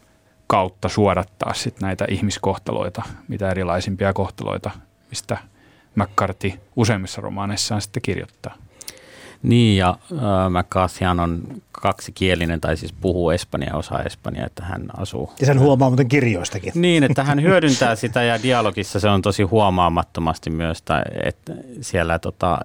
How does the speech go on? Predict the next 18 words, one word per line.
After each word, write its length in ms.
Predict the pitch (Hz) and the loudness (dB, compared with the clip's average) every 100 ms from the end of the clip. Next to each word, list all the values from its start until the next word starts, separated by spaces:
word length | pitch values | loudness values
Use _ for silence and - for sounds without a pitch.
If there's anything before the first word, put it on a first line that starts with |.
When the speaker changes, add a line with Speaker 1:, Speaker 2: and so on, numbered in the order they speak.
| - | -6
Speaker 2:
istutettuna, 680 | 107 - 87 - - 92 87 - - - - - | -8 -6 -4 -4 -2 -2 -2 -4 -20 -20 -18 -2
niin 100 | 95 | 2
hän, 100 | 107 107 107 | 4 4 2
hän 180 | 120 113 | 4 4
ymmärtää 640 | 120 120 110 98 - 90 | 6 8 6 4 0 0
varmasti 520 | 95 92 87 - 85 _ | 0 -2 -6 -6 -8 _
todella 380 | - 95 90 85 | 0 2 2 2
hyvin 360 | 90 82 87 90 | 0 -2 -2 -2
molempia 640 | - 98 92 90 95 87 | 0 2 2 0 0 2
osapuolia 640 | 92 92 95 - 87 82 92 | 2 2 -2 0 -2 0 0
siellä 300 | 90 85 87 | -2 -2 0
rajalla, 400 | 95 87 85 82 | 2 2 0 -2
ja 80 | 82 | -4
totta 220 | 85 - | -4 -2
kai 180 | 87 87 | 0 2
raja 380 | 98 90 90 90 - - | 2 2 2 0 -6 -6
on, 220 | - 92 | 0 0
niinku, 400 | 87 85 98 - | 0 0 -2 -4